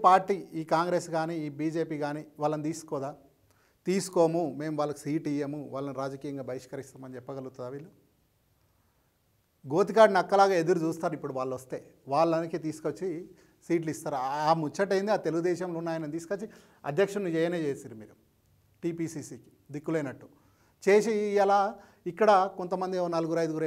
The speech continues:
ఎమ్మెల్యేలు ఈ పార్టీలో ఉంటే, మా, ఆ పార్టీకి రాజకీయంగా ఈక్వేషన్స్ ఉంటాయి, దాన్ని బట్టి సీట్లు ఎవరికి ఇవ్వాలనేది తీసుకుంటారు. దాన్ని బట్టి మొత్తం ఉద్యమ ద్రోహులకు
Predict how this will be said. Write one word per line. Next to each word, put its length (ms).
ఎమ్మెల్యేలు 380
ఈ 40
పార్టీలో 440
ఉంటే, 200
మా, 80
ఆ 20
పార్టీకి 420
రాజకీయంగా 540
ఈక్వేషన్స్ 500
ఉంటాయి, 220
దాన్ని 240
బట్టి 220
సీట్లు 280
ఎవరికి 260
ఇవ్వాలనేది 420
తీసుకుంటారు. 440
దాన్ని 300
బట్టి 260
మొత్తం 260
ఉద్యమ 300
ద్రోహులకు 440